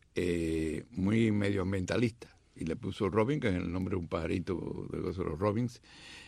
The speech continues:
y el otro Brooks es Arroyo, ¿ok? Y dicen que es una mujer que, vaya, eh, practica todas las cosas, recicla todo, vaya, como deberían hacer la mayoría de la gente,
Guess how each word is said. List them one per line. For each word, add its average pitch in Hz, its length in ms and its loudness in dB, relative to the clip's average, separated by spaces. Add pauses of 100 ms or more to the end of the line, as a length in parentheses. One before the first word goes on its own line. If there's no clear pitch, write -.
(120)
y 98 80 2
el 87 80 4
otro 131 160 4
Brooks 123 320 4
es 92 80 2
Arroyo, 104 480 2 (280)
¿ok? 90 140 -4
Y 85 560 0
dicen 90 340 -2
que 92 100 0
es 92 40 2
una 101 140 2
mujer 98 180 0
que, 95 260 0 (180)
vaya, - 600 -4 (460)
eh, 95 160 -12
practica 101 400 2
todas 95 160 2
las 95 80 2
cosas, 95 480 -2
recicla 95 460 0
todo, 104 260 2
vaya, 123 220 2
como 90 180 -2
deberían 107 300 0
hacer 120 180 0
la 113 100 2
mayoría 92 240 -2
de 107 60 2
la 104 80 0
gente, 131 220 -4